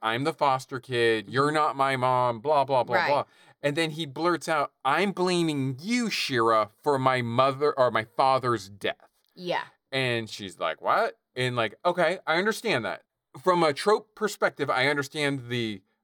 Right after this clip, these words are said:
Speaker 1: "I'm blaming you for my per-, parents' death, even though it's not your fault."
Speaker 2: Right.
Speaker 1: But then he outlines how it's her fault, and it is a wild leap.
Speaker 2: Yeah, <laughs> it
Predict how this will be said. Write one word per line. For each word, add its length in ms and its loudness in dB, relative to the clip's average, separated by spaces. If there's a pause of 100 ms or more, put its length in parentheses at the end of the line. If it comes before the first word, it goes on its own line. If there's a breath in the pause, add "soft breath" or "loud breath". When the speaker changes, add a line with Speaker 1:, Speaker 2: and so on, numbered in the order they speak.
Speaker 1:
"I'm 120 -2
blaming 340 2
you 240 0
for 180 -6
my 180 0 (300)
per-, 220 -2
parents' 380 0
death, 260 2
even 200 -8
though 100 2
it's 120 -8
not 120 -4
your 100 -14
fault." 340 -2
Speaker 2:
Right. 240 -12
Speaker 1:
But 120 0
then 120 2
he 160 -2 (100)
outlines 640 0
how 280 0
it's 140 -4
her 140 0
fault, 380 2
and 180 0
it 200 -2 (200)
is 320 2 (120)
a 140 4
wild 840 2
leap. 340 -6
Speaker 2:
Yeah, 420 2 (180)
<laughs> 160 -6
it 380 2